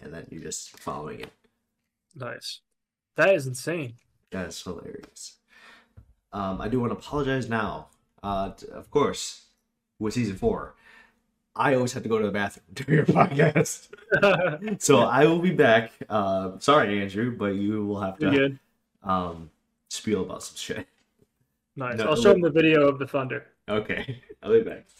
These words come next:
Speaker 2: I bet. Let's see.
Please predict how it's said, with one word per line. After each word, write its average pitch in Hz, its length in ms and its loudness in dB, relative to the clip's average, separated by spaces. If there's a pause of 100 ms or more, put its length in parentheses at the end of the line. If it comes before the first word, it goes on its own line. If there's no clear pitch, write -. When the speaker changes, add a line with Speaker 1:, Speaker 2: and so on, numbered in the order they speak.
(640)
Speaker 2:
I 127 120 -8
bet. 123 260 -8 (3250)
Let's - 440 -14
see. - 340 -20